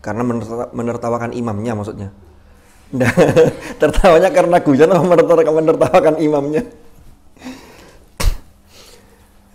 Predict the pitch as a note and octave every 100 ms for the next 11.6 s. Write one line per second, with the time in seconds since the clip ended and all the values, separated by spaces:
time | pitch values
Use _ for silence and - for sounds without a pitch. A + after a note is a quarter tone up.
0 | _ _ - _ _ _ _ - C3 D3
1 | D3 C#3 D3 - C3+ C3+ C3+ - A#2+ B2
2 | B2 A#2 A#2+ C3 B2+ B2 B2 A#2 A2+ G#2+
3 | G#2+ G#2 A2+ C3 _ _ _ _ _ _
4 | _ _ _ - F#3 E3+ B2+ A#2+ B2 A#2
5 | A#2 A#2 A2+ G#2 - G#2 G#2+ - _ -
6 | - - - _ - - _ _ _ _
7 | _ _ - A#2+ A#2+ A2+ G#2+ D3 B2 A#2+
8 | B2+ C3 B2 A2 B2 B2 A#2+ G#2+ G#2+ G#2
9 | - G2+ - _ _ - _ _ _ _
10 | _ _ _ _ _ _ _ - A2+ A2
11 | - B2+ - G#2+ G#2